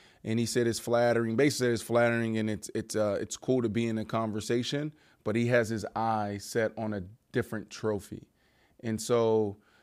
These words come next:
I just think that when you're just in that type of pocket, you know, you're focused, you're in the zone, it's hard to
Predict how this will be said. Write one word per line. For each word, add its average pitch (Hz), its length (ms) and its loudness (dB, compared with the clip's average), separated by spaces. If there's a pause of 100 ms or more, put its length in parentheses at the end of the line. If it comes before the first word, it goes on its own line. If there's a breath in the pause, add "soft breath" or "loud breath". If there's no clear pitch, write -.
(120)
I 117 80 -4
just 113 300 -4
think 127 300 2
that 117 340 4 (340)
when 110 180 -2
you're 127 460 4
just 110 240 -6
in 135 180 -4
that 127 200 -2
type 120 220 0
of 101 120 -6
pocket, 123 500 2 (840)
you 110 160 -2
know, 107 140 0
you're 104 200 0
focused, 123 720 2 (220)
you're 104 180 -2
in 127 200 0
the 113 100 0
zone, 120 600 0 (600)
it's 113 180 0
hard 123 720 4 (120)
to 110 560 -2